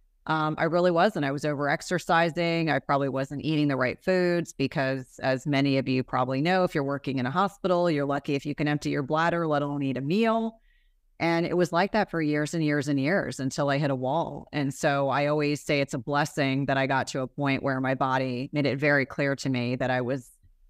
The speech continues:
not taking as good a care of it as I would like to. And so I, I always say it sets the stage for the second part of my life where I acknowledge how important it is what our sleep quality is like, how we manage our stress, the right types of exercise,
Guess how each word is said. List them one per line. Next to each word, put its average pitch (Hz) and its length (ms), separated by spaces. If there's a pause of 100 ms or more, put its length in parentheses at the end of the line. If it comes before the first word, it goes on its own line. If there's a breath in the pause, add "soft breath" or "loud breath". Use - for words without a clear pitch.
not 170 320
taking 151 340
as 135 140
good 139 120
a 127 60
care 131 300
of 120 80
it 120 100
as 127 140
I 123 80
would 123 160
like 123 260
to. 127 400 (460)
And 147 180
so 139 560
I, 135 160
I 151 180
always 151 200
say 143 140
it 117 120
sets 165 300
the 156 80
stage 147 400
for 139 80
the 143 100
second 147 380
part 139 160
of 135 80
my 127 100
life 143 480
where 131 480 (380)
I 151 80
acknowledge 147 520
how 139 160
important 139 460
it - 20
is 135 280 (240)
what 139 200
our 135 140
sleep - 300
quality 123 360
is 120 140
like, 123 220
how 135 180
we 143 100
manage 139 300
our 131 140
stress, 135 400
the 139 100
right 135 260
types - 360
of 135 80
exercise, 131 880